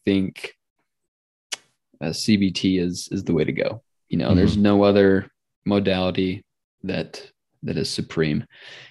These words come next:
Speaker 1: And I think that's mainly because C B T is the most, uh, researched, uh, modality out there because it's the most popular. That's just what people like. And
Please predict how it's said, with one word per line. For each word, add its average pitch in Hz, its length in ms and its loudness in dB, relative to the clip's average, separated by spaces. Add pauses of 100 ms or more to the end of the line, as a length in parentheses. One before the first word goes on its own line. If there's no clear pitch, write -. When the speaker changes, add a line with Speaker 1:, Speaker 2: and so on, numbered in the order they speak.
(120)
Speaker 1:
And 110 260 4
I 120 140 4
think 127 160 4
that's 117 160 0
mainly 117 260 6
because 104 400 0
C - 140 -2
B 104 140 2
T 104 200 -4
is 101 140 -2
the 104 140 0
most, 101 680 -2 (1000)
uh, 95 200 -4
researched, 107 800 0 (1700)
uh, 107 160 0
modality 110 580 4
out 120 140 0
there 135 320 2 (1300)
because 107 240 -2
it's - 140 -6
the 104 120 0
most 98 440 -2 (140)
popular. 113 680 2 (320)
That's 98 200 -8
just - 200 -6
what 110 100 -2
people 101 300 0
like. 98 400 0 (920)
And 98 640 0